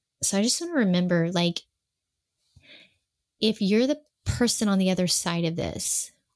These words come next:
or maybe you're the person that was hurt, try to have compassion. You know, I'm so thankful that Harley is giving me a second chance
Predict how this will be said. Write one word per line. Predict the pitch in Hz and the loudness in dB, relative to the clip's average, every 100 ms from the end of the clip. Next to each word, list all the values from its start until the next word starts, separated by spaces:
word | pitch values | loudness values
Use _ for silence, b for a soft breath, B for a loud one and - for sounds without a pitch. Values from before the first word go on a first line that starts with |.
| - | 0
or | 208 226 196 175 - | 4 4 4 0 -2
maybe | 190 190 190 | 0 2 2
you're | 190 | 2
the | 180 | 0
person | 170 180 175 180 | 0 0 0 0
that | |
was | 165 - | 0 -2
hurt, | - 170 - _ _ _ _ _ _ _ _ _ - b b b b b b _ | 0 2 0 _ _ _ _ _ _ _ _ _ -20 b b b b b b _
try | - - 247 | -6 0 0
to | 311 | 2
have | 285 - | 0 0
compassion. | - 190 - 180 165 - - - 220 _ _ _ _ _ _ _ - | 0 2 2 2 0 0 -4 -4 -10 _ _ _ _ _ _ _ -2
You | 196 | 2
know, | 180 - | 2 2
I'm | 220 277 | 0 0
so | - 285 | 2 0
thankful | 240 220 214 202 | 0 -2 0 0
that | 156 | 0
Harley | 156 - 190 185 185 160 | -2 0 2 2 2 2
is | 165 | 0
giving | 170 156 165 175 | 0 2 4 4
me | 175 | 4
a | |
second | - 180 185 165 | 2 0 0 0
chance | - 160 160 214 - - | 0 0 0 0 -2 -6